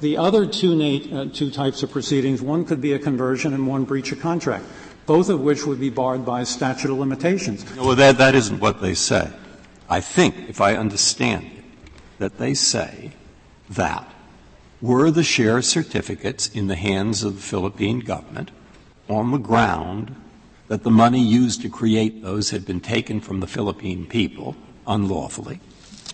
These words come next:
Speaker 2: if that's what they decide, at that point, the owner of the certificates, the government, would say to Merrill Lynch, "We own the company. The company has the assets.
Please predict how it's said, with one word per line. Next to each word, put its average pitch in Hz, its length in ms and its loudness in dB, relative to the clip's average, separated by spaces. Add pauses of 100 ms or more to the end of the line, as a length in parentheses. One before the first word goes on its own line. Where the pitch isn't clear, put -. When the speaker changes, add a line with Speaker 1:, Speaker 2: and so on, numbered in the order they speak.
(300)
Speaker 2:
if 104 160 -6
that's 117 540 2
what 147 180 0
they 156 140 0
decide, - 640 -2 (800)
at - 180 -14
that - 380 -2
point, 107 360 0 (800)
the 107 480 -2 (400)
owner 190 360 6
of 87 140 2
the - 60 -12
certificates, - 840 -6 (100)
the 156 140 0
government, 113 460 -4 (260)
would 143 160 0
say 123 180 4
to 107 100 2
Merrill 92 340 2
Lynch, 82 480 -6 (580)
"We 170 260 8
own 131 260 6
the 95 60 0
company. 123 600 -2 (800)
The 143 80 -6
company 147 460 2
has 101 260 2
the - 160 -4
assets. - 640 -2